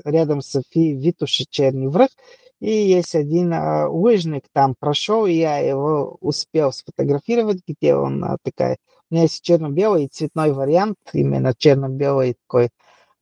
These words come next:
А, г-, и одно здание, которое целое в снегу, такой старый домик снежный. И, и вот так вот.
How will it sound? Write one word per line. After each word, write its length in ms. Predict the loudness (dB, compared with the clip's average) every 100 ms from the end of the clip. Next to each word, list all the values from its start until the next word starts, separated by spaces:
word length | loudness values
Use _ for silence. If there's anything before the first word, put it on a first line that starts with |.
| -4
А, 360 | 0 2 2 -2
г-, 160 | -4 -6
и 440 | 0 2 2 0 -4
одно 500 | -4 -2 0 -2 -2
здание, 420 | -4 0 2 2
которое 360 | -2 -2 -2 0
целое 320 | 0 0 0
в 40 | -4
снегу, 540 | -6 -4 0 2 2 0
такой 300 | -6 -2 -2
старый 320 | -2 -2 0
домик 340 | 0 0 -2 -6
снежный. 560 | -8 0 2 2 -2 -10 _ _ _ _ _ _ _ -6
И, 80 | -2 0 0 -2 -2 0
и 40 | 0
вот 180 | -2 -2
так 240 | -4 -4 -4
вот. 140 | -14